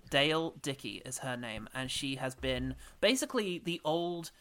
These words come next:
sometimes menacing, sometimes kind of grumpy lady in so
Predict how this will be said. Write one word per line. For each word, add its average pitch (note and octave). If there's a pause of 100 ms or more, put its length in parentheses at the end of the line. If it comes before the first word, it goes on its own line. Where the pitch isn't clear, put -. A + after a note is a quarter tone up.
(100)
sometimes A3+
menacing, D3+
sometimes D3
kind D3
of C3
grumpy C3+
lady B2+
in B2+
so -